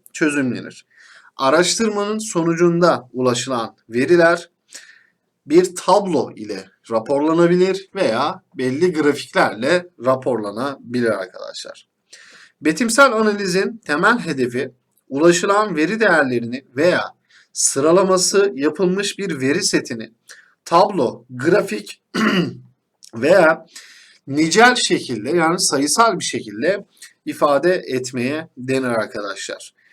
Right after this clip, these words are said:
Dediğim gibi bu yöntemi kullandığımızda çeşitli tablolardan, çeşitli formüllerden ve çeşitli grafiklerden faydalanacağız.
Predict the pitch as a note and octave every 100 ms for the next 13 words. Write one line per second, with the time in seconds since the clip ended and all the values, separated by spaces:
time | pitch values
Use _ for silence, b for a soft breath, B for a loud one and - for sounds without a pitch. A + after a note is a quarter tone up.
0 | b b - A#3 F#3+ E3 F#3 G3 - E3+
1 | F3+ F3 E3+ E3+ E3+ F3 - D#3 D3+ D3+
2 | C#3 B2+ A2+ G#2+ C#3 E3+ E3+ - D3 -
3 | - C3+ B2+ C#3 D#3+ F3 F3+ E3+ F3 F3
4 | F3+ F3 - D#3 D3 - A#2+ - D#3 E3+
5 | F3 F3 E3 E3+ F3 E3 - C#3+ - D#3+
6 | C#3+ D3 - - A2+ G#2+ C#3+ D#3+ - D3
7 | B2 A#2 A2+ A2+ D3+ F3+ -